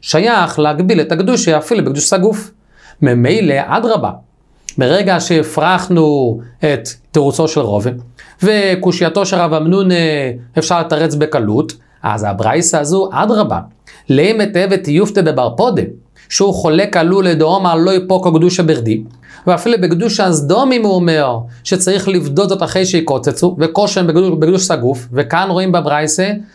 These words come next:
שאפילו קדוש סגוף פוקעת ברדי. עונה הגמרא, עומר רב פופה, עומר לא בר פדה, אני אפרש לך את הברייתא. אז קודם כל מוסיף הר"ן שאת הרישא נפרש כמו שפירשנו מקודם.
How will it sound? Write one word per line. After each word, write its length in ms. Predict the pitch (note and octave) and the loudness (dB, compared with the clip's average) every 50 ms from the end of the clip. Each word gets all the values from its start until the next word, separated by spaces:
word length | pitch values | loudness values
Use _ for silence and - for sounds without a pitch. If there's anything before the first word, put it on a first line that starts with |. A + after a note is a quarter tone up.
| _ _ | _ _
שאפילו 360 | - - F3 D#3 - - G3+ | -2 0 0 0 0 0 0
קדוש 160 | F#3+ E3+ F3+ F3 | 0 0 -2 0
סגוף 480 | - F3+ E3 D#3+ D#3+ A#3 C#4 C#4+ - - | 0 0 -2 0 0 0 0 0 0 0
פוקעת 440 | - A#3 A#3 - G#3+ G3 F#3+ F3+ E3 | -2 -2 -2 0 0 0 0 0 0
ברדי. 440 | E3 F3 D3+ D3+ D#3+ G3 A3+ A3 - - - _ _ _ _ _ _ _ _ _ _ _ _ _ _ - - - | -2 -2 0 0 0 -2 -2 -4 -8 -14 -20 _ _ _ _ _ _ _ _ _ _ _ _ _ _ -20 -14 -6
עונה 260 | - B2+ A#2+ A#2+ B2 | -2 0 2 2 2
הגמרא, 360 | C#3 C3+ D3 C#3 C3 C3+ D3+ D#3+ D#3 - - - _ _ _ _ | 2 0 0 -2 -2 -2 -4 -4 -6 -8 -14 -20 _ _ _ _
עומר 340 | - B2 B2+ D3+ F3 F3+ F#3 | -4 -2 -2 0 0 0 0
רב 120 | F#3 D#3+ - - | 0 -2 -2 -2
פופה, 240 | B2 A#2+ A#2+ D3 F3 C#3 - - - _ - - _ _ | -4 -2 -2 -2 -2 -4 -4 -8 -16 _ -20 -20 _ _
עומר 400 | - C#3+ F#3 G#3 G#3+ G#3+ G3+ G3+ | 0 0 2 2 2 2 2 2
לא 220 | G3 F#3+ F3 D#3+ | 0 0 0 0
בר 260 | D#3+ E3 D#3+ D3 - - | 0 0 0 0 -2 -2
פדה, 280 | B2+ A#2+ B2+ C#3 F3 F3+ C3+ - - - - _ _ _ _ _ _ - | 0 0 2 2 0 0 -2 -4 -8 -14 -20 _ _ _ _ _ _ -2
אני 160 | D#3 F#3 G3 | -2 0 0
אפרש 360 | F#3 F#3 F3+ F3 F3+ E3 F3+ | 0 0 0 0 0 0 0
לך 140 | E3 - D3+ | -2 -2 -2
את 100 | C#3 - | -4 -4
הברייתא. 400 | B2+ A2+ G#2+ F#2+ F#2 F2+ - F#2 F#2+ - - _ _ _ - - - - - - | -4 -4 -4 -4 -2 -4 -4 -6 -8 -12 -20 _ _ _ -20 -20 -20 -20 -8 -6
אז 140 | F#3 F#3+ F#3 | -4 -4 -2
קודם 280 | - A#3+ A#3 A#3 - | -2 -2 0 -2 -2
כל 140 | - G#3 G3 | -2 -2 0
מוסיף 400 | F#3+ F#3 E3+ - - G3+ F#3+ - | 0 0 0 0 0 0 0 0
הר"ן 460 | E3+ D#3 D#3+ E3+ E3 E3+ E3+ E3+ E3+ D#3+ E3 - - _ | 0 0 0 0 0 0 0 0 -2 -4 -6 -8 -14 _
שאת 260 | - - F3 E3 E3+ | -4 -4 -2 -2 0
הרישא 540 | D#3+ D3+ D3+ E3+ F#3 F#3+ F3+ - - F3 F3 | -2 0 0 0 0 0 -2 -2 0 0 0
נפרש 440 | E3+ D#3+ D#3+ - D3+ D3 E3 D#3+ D#3+ | 0 0 -2 -2 -2 0 0 -2 0
כמו 200 | - D#3+ D#3+ D#3+ | 0 0 0 0
שפירשנו 520 | D#3+ D#3 E3 D#3 C#3 C#3 C#3 C3+ - C#3+ | 0 0 0 0 0 0 0 -2 -2 -4
מקודם. 380 | C3+ B2+ B2+ A2+ G#2+ F#2 F#2 | -4 -2 -2 -2 -2 -2 -2